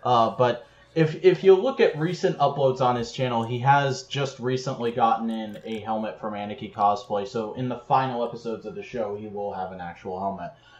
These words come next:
which helps him out a lot because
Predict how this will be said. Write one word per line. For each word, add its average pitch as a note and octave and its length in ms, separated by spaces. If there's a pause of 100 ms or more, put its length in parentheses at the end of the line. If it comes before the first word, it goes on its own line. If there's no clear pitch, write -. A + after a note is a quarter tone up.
(160)
which B2+ 340 (480)
helps G3+ 240
him A3 120
out G#3 200
a F3+ 40
lot D#3+ 520
because D#3+ 600